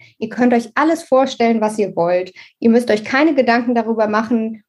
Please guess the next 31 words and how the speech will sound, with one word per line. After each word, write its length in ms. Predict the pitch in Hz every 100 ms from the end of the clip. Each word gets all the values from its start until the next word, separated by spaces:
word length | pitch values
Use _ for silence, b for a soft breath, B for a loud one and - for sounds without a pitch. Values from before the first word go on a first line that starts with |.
| -
ob 140 | 214
es 120 | 214
das 220 | - -
gibt, 440 | - 330 - - -
ob 240 | - 220 -
es, 340 | 226 - - _ -
ob 160 | 220
es 140 | 226 -
zu 80 |
teuer 400 | 240 285 311 320
ist, 440 | - 285 277 - -
ähm, 260 | 220 214 220
ob 140 | 240
wir 80 | 262
das 160 | 233 -
umsetzen 560 | 294 359 247 247 262
können, 300 | 240 240 240
et 140 | 233 226
cetera“, 420 | 226 226 190 175
sondern 320 | 190 208 214
wirklich, 420 | 269 285 285 277 - B B B
ähm, 240 | 233 226
versuchen, 720 | 226 208 220 254 285 269 262
diese 300 | 226 220 208
Kritik 560 | 202 214 - 339 381 - b b -
in 100 | 247
eine 240 | 233 233
Art 160 | 214 220
Wunschhorizont 800 | 208 220 220 196 190 - 190 185
zu 100 | -
definieren. 760 | 190 185 170 170 156 147 -